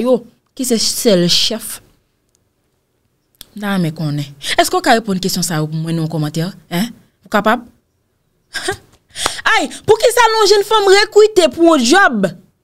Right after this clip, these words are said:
fòk pa twonpli men l, wi. Fò l pandye l isit. Fò l pandye l laba, avan l jwenn ti tèt djòb la. <laughs> Manganès, poukisa jouk jounen jodi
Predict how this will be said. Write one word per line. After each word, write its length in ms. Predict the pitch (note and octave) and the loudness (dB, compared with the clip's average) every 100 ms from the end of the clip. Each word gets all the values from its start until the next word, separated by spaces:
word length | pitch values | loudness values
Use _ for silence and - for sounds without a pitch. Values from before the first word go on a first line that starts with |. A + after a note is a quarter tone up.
| _ _ _ - | _ _ _ 2
fòk 180 | G4 G4 | 2 4
pa 120 | A#4+ C#5+ G4 | 2 4 4
twonpli 460 | G#4 F4+ D4+ F#4+ G4 G4 | 4 4 4 4 4 2
men 280 | F4 C#4+ B3+ | 4 4 4
l, 20 | A#3+ | 4
wi. 160 | B3+ D#4 - - | 4 2 -4 -14
Fò 200 | - A4 G4+ | 0 2 2
l 60 | G4+ | 2
pandye 320 | A4+ G4 G#4+ | 0 4 4
l 80 | G#4 | 4
isit. 220 | G#4 G#4+ A4 | 4 2 4
Fò 120 | G4+ | 2
l 80 | F#4+ | 4
pandye 360 | G#4 G4 F#4+ F#4 | 2 4 4 4
l 80 | F#4 | 4
laba, 420 | F#4 D4+ D4+ G4 F#4+ - _ _ _ _ _ _ _ _ - | 4 4 2 2 0 -6 _ _ _ _ _ _ _ _ -8
avan 240 | A#3+ C#4 C#4+ | -4 -2 -2
l 80 | A3 | 0
jwenn 220 | G3 F#3+ | 0 0
ti 100 | G3+ | 0
tèt 280 | F#3+ F3 D#3 | 0 -2 -4
djòb 480 | D#3+ F#3+ E3+ E3 E3 | -2 2 2 0 0
la. 300 | D#3+ E3 A#3+ - - _ _ _ _ _ - | 2 0 -2 -10 -20 _ _ _ _ _ -2
<laughs> 200 | C#4+ - _ _ _ _ _ _ _ _ _ _ D4+ | -2 -2 _ _ _ _ _ _ _ _ _ _ -4
Manganès, 920 | C#4+ A#3+ G#3+ F#3+ E3 D#3+ - - - - - - _ _ _ _ _ _ _ _ _ _ _ _ _ _ _ _ | -2 0 0 0 -2 -2 -2 -2 -2 -6 -12 -18 _ _ _ _ _ _ _ _ _ _ _ _ _ _ _ _
poukisa 320 | A#3 A3 G#3 | -8 -4 -4
jouk 220 | F#3 F3 F3 | -4 -4 -4
jounen 220 | E3 D#3+ | -2 -2
jodi 320 | D#3+ D3+ D#3+ | -4 -4 -6